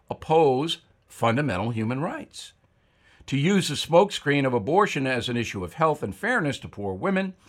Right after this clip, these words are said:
is the epitome of hypocrisy. What about the health of the baby being killed?" unquote.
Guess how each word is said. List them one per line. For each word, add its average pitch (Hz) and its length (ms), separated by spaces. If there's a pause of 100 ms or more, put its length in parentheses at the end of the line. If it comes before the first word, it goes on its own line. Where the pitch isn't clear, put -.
(300)
is 107 160
the 120 120
epitome 214 760
of 135 160
hypocrisy. - 880 (920)
What 127 180
about 143 300
the 127 100
health 117 460
of 110 100
the 101 80
baby 90 480
being 80 360
killed?" 65 600
unquote. 82 640